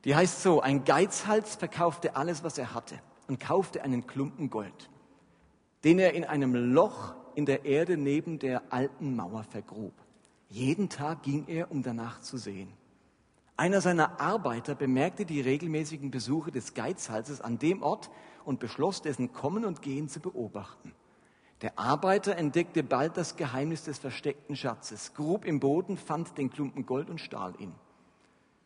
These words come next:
Der Geizhals fand das Loch bei seinem nächsten Besuch leer vor und begann,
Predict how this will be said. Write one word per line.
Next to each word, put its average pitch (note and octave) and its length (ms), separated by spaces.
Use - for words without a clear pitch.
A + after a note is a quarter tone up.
Der A2 120
Geizhals F3 680
fand D3 320
das C3 160
Loch C3 260
bei C3 140
seinem A#2+ 220
nächsten A#2 400
Besuch A#2 360
leer G2+ 280
vor G2 340
und A2+ 140
begann, A#2 400